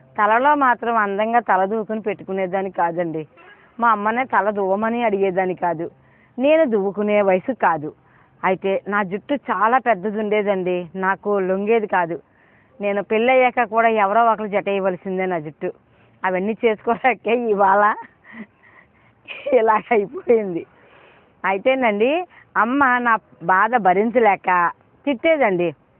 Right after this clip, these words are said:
"తలలో పెట్టుకుంటే పెట్టుకో, లేదంటే పువ్వులు ఎవరే కోసి రాకు" అని తిట్టేదండి అమ్మ. అయినా సరే, నా పని నాదే. అప్పట్లోని ఇప్పుడు మొక్కలతో ఎలా మాట్లాడుతున్నానో, అప్పుడు ఈ పువ్వులతో మాట్లాడేదానండి. "అప్పుడే వెళ్ళిపోయారా,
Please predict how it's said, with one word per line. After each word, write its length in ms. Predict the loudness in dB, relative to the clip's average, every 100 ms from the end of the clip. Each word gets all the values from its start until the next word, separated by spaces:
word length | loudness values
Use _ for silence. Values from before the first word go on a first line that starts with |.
| -8
"తలలో 240 | -2 0
పెట్టుకుంటే 600 | 0 -2 -2 -4 0 0
పెట్టుకో, 440 | 0 -4 -2 -2 -2 _
లేదంటే 460 | -2 2 2 0 -2
పువ్వులు 320 | -2 0 2
ఎవరే 240 | 0 0
కోసి 360 | -4 -2 -2 0
రాకు" 320 | 0 0 0
అని 140 | -2 -2
తిట్టేదండి 600 | -6 -2 0 0 -2 -4
అమ్మ. 280 | -6 -8 -12 _ -8 -2
అయినా 240 | -2 -2
సరే, 340 | 0 0 0 -2
నా 120 | -2 0
పని 260 | 0 -2
నాదే. 400 | -2 -2 -2 -4 -6 _ _ _ -6
అప్పట్లోని 560 | 0 2 2 4 4
ఇప్పుడు 180 | 2 2
మొక్కలతో 420 | 2 2 2 2
ఎలా 240 | 2 4 2
మాట్లాడుతున్నానో, 1040 | 2 -2 0 -2 -2 -4 -2 -2 -2 -2 -2
అప్పుడు 420 | -4 0 2 0 -6 _ _ -2
ఈ 120 | -2
పువ్వులతో 460 | 0 0 2 2
మాట్లాడేదానండి. 1120 | 2 2 2 2 2 2 2 2 0 0 -2 -4 -10 -12 -4
"అప్పుడే 260 | -2 2 2
వెళ్ళిపోయారా, 840 | 2 2 2 2 4 2 2 -2